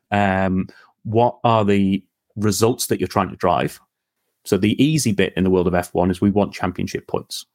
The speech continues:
That's the results that you, you're aiming towards and you get there. And any organization, you know, you might wanna say, "We want profit,"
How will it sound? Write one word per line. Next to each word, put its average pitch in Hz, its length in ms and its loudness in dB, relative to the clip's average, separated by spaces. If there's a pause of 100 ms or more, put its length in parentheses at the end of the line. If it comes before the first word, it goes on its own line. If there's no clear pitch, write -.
(340)
That's - 200 -4
the 113 80 2
results 98 540 2
that - 160 -4
you, 92 240 0
you're 95 220 -2 (100)
aiming 104 340 2
towards 95 460 0
and 92 100 -2
you 98 60 0
get - 140 -8
there. - 220 -14 (540)
And 104 300 2
any 127 200 4
organization, 95 960 2
you 95 100 -4
know, 87 60 0
you 92 140 0
might 92 180 0
wanna 92 140 -4
say, 90 140 -2
"We 90 100 0
want 90 220 -2
profit," 95 460 0